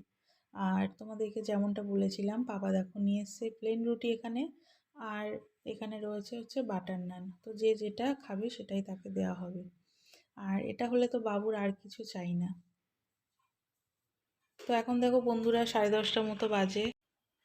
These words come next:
ওনারা খেয়ে বেরিয়ে গেছেন। তো এখন বাবুকে খেতে দিয়ে দিয়েছি, বাবু খাচ্ছে, আর পাপা আর আমিও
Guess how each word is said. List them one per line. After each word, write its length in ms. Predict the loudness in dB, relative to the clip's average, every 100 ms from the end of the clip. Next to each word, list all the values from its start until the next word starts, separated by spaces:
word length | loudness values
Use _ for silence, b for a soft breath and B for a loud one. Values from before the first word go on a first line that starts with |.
| _ _
ওনারা 300 | 8 10 10 6
খেয়ে 220 | 8 10 12
বেরিয়ে 380 | 12 12 10 10
গেছেন। 460 | 8 6 6 8 10 8 6
তো 60 | 6 6 6
এখন 180 | 6 8 10
বাবুকে 300 | 10 8 0 2
খেতে 220 | 6 8 10
দিয়ে 140 | 10 10
দিয়েছি, 220 | 8 6 8
বাবু 160 | 8 6 4
খাচ্ছে, 380 | 2 2 4 4 2 B B B B 8 12
আর 180 | 12 12 8 8
পাপা 340 | 8 12 12 12 10
আর 100 | 10 10
আমিও 220 | 10 8